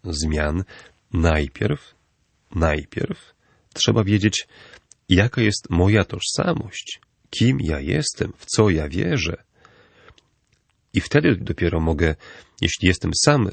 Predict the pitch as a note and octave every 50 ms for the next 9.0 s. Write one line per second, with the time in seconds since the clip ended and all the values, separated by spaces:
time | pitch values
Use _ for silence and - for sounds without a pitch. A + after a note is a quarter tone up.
0 | - - - - - G#2 - - - - F#2+ E2+ D#2+ E2+ D2 D2 D2+ D#2+ E2 -
1 | - - F2 E2 - - - E2+ D#2 E2 E2+ E2 E2 E2 D#2+ - - - - -
2 | - - _ - - - E2+ D2+ E2+ E2+ F2+ F#2 E2+ - - - - D2+ C#2+ E2+
3 | D#2+ D#2 D2+ D2+ D2+ E2 G#2+ C#3+ D#3+ - _ _ _ _ _ - _ - - E2
4 | D#2+ E2 E2+ E2+ F2 F2+ - - A2+ - _ _ _ _ C3 - _ - - _
5 | _ - - _ - - _ - - - D#3 G3 - _ - F2+ - - - F#2
6 | E2 D#2 D2+ D2+ - - - - - F3 F#3+ - _ - - - - - _ _
7 | _ - F#2 E2 E2+ B2+ E3+ F3 E3 C#3+ G2 E2+ D#2 F#2+ B2 D3 F3 F3 F3+ -
8 | - - - - _ - - - _ _ _ _ _ _ F#2 F#2 G2+ A2 A2+